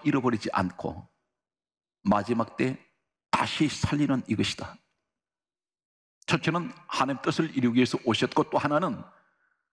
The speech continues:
하나님께서 죄 가운데 살아가는 하나님 백성들을 구원시키기 위해서 오신 것이 우리 주님의 이 땅에 오신 목적이라는 것입니다.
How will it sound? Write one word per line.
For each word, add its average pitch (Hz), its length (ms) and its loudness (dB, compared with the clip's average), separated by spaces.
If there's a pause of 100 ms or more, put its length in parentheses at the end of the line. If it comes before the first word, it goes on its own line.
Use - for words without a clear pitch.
(200)
하나님께서 - 800 -2
죄 113 160 2
가운데 143 340 -2
살아가는 127 500 -2
하나님 120 320 0
백성들을 127 640 0
구원시키기 131 720 0
위해서 123 320 4
오신 117 260 2
것이 147 480 2 (240)
우리 110 200 4
주님의 113 680 2 (380)
이 - 100 -14
땅에 104 200 0
오신 - 260 -8
목적이라는 98 560 0
것입니다. - 460 -8